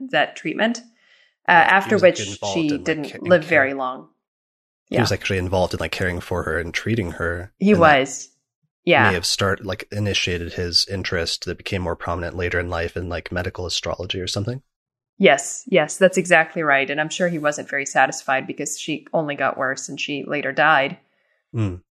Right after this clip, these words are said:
Speaker 1: And so the master remarried. He married somebody, uh, younger than himself. She, you know, I, I forget her exact age, but she wasn't young. She would have been, like,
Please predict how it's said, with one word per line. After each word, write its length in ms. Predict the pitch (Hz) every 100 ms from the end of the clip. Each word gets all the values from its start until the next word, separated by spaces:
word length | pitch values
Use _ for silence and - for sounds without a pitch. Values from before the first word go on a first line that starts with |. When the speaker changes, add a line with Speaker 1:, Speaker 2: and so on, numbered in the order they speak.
| _
Speaker 1:
And 140 | 220 202
so 200 | 220 196
the 100 | 190
master 640 | 196 233 240 190 165 147 -
remarried. 640 | 165 160 165 143 131 - _
He 160 | - 190
married 320 | 180 160 160
somebody, 580 | 170 160 156 147 143 -
uh, 140 | 139
younger 340 | 127 202 240 175
than 160 | 143
himself. 540 | 156 143 151 135 143 -
She, 120 | 165
you 200 | - 147
know, 80 | 135
I, 280 | 147 -
I 100 | 156 - _
forget 280 | - 185 -
her 160 | 180 165 -
exact 420 | - 165 147 -
age, 260 | 147 147
but 140 | 208 202
she 100 | 247
wasn't 440 | 226 185 - -
young. 300 | 147 135 139
She 120 | -
would 140 | 151 147
have 100 | 143
been, 160 | 135
like, 260 | 131 131